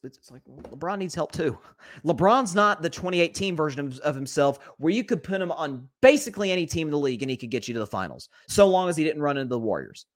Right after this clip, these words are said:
Like, put LeBron on any team in the East, they're getting to the finals in twenty eighteen. 'Cause that was, in my opinion, that might have been the greatest year of his career. Just give him what he had to,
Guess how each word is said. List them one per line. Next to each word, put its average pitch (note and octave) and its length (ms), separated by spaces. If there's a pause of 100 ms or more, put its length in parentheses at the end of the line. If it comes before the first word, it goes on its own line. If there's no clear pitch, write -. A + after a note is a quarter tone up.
(600)
Like, - 140
put C#4+ 180
LeBron A3+ 300
on E3 200
any D#4 260
team C4+ 260
in A#3+ 40
the G3+ 160
East, C3+ 240 (280)
they're F3+ 120
getting F3+ 240
to E3+ 80
the D#3+ 40
finals C#3+ 340
in C3 60
twenty C3 220
eighteen. G#2 360 (200)
'Cause C#3+ 100
that G#3 140
was, F3+ 160 (200)
in D3 80
my A#3+ 160
opinion, G#3 420 (400)
that G3 240
might G3+ 140
have F#3+ 80
been D#3+ 100
the D#3 60
greatest D3 340
year C#3+ 80
of B2 80
his A#2+ 100
career. F#2 320 (440)
Just - 320
give A#3+ 200
him A#3 200
what G3 180
he F3+ 180
had E3+ 260
to, D3 340